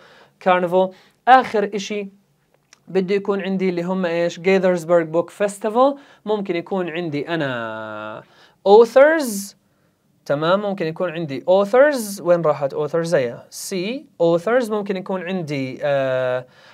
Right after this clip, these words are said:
آه، سوري يا جماعة الخير، خلينا إيش نعدل شغلة سريعة. أنا آسف جدًا. بالنسبة للدونيشنز، بالنسبة للدونيشنز، أنا آسف، هذا خطأ مني.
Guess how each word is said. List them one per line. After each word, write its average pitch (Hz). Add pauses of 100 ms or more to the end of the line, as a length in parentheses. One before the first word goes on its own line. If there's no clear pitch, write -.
(160)
آه، 208
سوري 208
يا 175
جماعة 160
الخير، 151
خلينا 165
إيش 170
نعدل 147
شغلة 165
سريعة. 147
أنا 147
آسف 156
جدًا. 160 (440)
بالنسبة 170
للدونيشنز، 175 (600)
بالنسبة 165
للدونيشنز، 165 (1600)
أنا 160
آسف، 143
هذا 151
خطأ 147
مني. 147